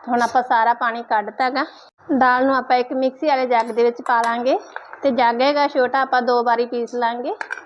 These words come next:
ਇੱਕ ਪਾ ਲਾਂਗੇ ਆਪਾਂ ਹਰੀ ਮਿਰਚ, ਤੇ ਥੋੜ੍ਹਾ ਜਿਹਾ ਹੈਗਾ ਅਦਰਕ, ਤੇ ਇੱਕ ਚਮਚਾ ਆਪਾਂ ਪਾਣੀ ਦਾ ਪਾ ਲਾਂਗੇ।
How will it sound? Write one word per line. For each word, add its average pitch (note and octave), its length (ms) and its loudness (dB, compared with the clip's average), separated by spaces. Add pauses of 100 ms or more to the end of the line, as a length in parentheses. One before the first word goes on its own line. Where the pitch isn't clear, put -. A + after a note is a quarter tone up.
(420)
ਇੱਕ B3+ 180 -2
ਪਾ C4 180 2
ਲਾਂਗੇ A#3 240 2
ਆਪਾਂ B3 240 2
ਹਰੀ A#3 240 -2
ਮਿਰਚ, C4+ 320 -6 (1200)
ਤੇ B3+ 60 -2
ਥੋੜ੍ਹਾ B3+ 280 2
ਜਿਹਾ C4 140 2
ਹੈਗਾ B3+ 280 0 (160)
ਅਦਰਕ, C#4 340 -2 (3250)
ਤੇ B4 60 -8 (140)
ਇੱਕ D4 200 0
ਚਮਚਾ C#4+ 340 2
ਆਪਾਂ B3+ 180 0
ਪਾਣੀ A#3+ 260 0
ਦਾ A#3 100 2
ਪਾ A#3+ 160 2
ਲਾਂਗੇ। C4 280 -2